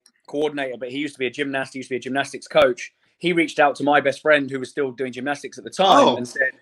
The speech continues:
Speaker 1: "There's an audition for Bond. They need someone that's six foot, um, and that's got an acrobatic kind of base and background." And he, it wasn't
Speaker 2: Right.
Speaker 1: my best friend, but he chucked my name to Jeff and was like, "Do you remember Bobby?" And Jeff was like, "Oh, yeah, yeah, get him to come down." And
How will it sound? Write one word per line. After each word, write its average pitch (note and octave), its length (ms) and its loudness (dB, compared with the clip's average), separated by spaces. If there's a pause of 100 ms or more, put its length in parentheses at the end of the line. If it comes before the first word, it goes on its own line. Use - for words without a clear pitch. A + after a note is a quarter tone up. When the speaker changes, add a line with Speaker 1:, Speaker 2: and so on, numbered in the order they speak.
(280)
Speaker 1:
"There's C3 160 0
an C#3 60 0
audition D#3 480 0
for C#3+ 80 -12
Bond. C#3 300 2
They C3 80 -4
need D3+ 220 0
someone D3 320 0
that's C3+ 200 -10
six - 260 -10
foot, C3+ 300 2 (440)
um, B2+ 320 6
and B2+ 120 -8
that's C3 140 -14
got C3 240 -6
an B2+ 100 -6
acrobatic B2 540 -8
kind A#2+ 240 -10
of A2 220 -12
base A#2+ 260 -2
and A2+ 100 -12
background." A2 500 -6
And A2 180 -8 (380)
he, C#3+ 480 2
it - 60 -8
wasn't C#3+ 280 4
Speaker 2:
Right. D3+ 140 8
Speaker 1:
my C3 120 4
best - 120 -10 (180)
friend, D#3+ 300 4
but C#3 120 -4
he C3+ 140 -6
chucked D3+ 240 -2
my C#3+ 140 2
name C#3 240 -2
to B2+ 100 -14
Jeff C#3+ 340 0
and C3 100 -10
was B2+ 120 -10
like, B2+ 160 -4
"Do B2 60 -12
you B2+ 40 -6
remember B2 240 -6
Bobby?" D#3 400 0
And C3 100 -4
Jeff C3 180 -6
was - 100 -20
like, - 100 -12
"Oh, G3+ 120 -6
yeah, G3 140 -2
yeah, G3 200 -2
get F3 180 -4
him E3+ 80 -10
to - 100 -20
come D#3+ 220 -8
down." F3 260 2
And C3 140 -10